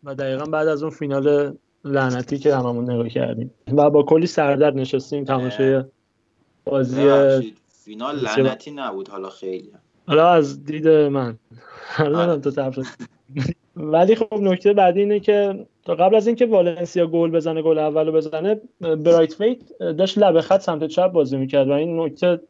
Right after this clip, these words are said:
Speaker 1: شاخص بازی بود که به چشم من اومد. و بعد از اینکه اون گلو خوردن، اه، انگار کمن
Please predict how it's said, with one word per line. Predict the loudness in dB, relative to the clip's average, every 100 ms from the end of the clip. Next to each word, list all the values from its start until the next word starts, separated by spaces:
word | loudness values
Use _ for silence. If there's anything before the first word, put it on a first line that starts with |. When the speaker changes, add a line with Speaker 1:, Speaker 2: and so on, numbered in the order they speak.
| _ -8 -6
Speaker 1:
شاخص | 2 2 4 0
بازی | 4 4 4 2
بود | 2 0 0
که | 2 4 4 2 -6 -4
به | -4
چشم | -2 -4 -2
من | 0 0
اومد. | 0 0 -2 _ _ _ _ -2
و |
بعد | 4 6
از | 6 2
اینکه | 2
اون | 2
گلو | 2 0
خوردن، | 0 2 2 2 0 -2 -4 _ -6
اه، | 0 2 2 -2 -4
انگار | 0 0
کمن | 0 -4 -4 -6